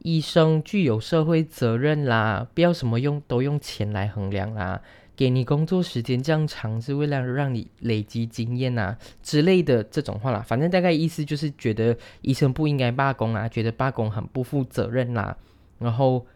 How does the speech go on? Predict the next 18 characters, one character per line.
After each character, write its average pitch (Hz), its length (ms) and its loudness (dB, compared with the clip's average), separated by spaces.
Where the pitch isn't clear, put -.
整 131 180 2
个 180 100 0
就 190 140 -2
是 196 100 0
在 185 160 0
讲， 170 300 -4
就 139 140 -6
是 131 100 -4
啊， 127 160 0
反 113 160 0
正 170 100 2
体 143 160 -2
制 180 160 -8
就 185 140 -2
是 196 160 0
这 220 180 -2
样 190 200 2
啦。 110 420 0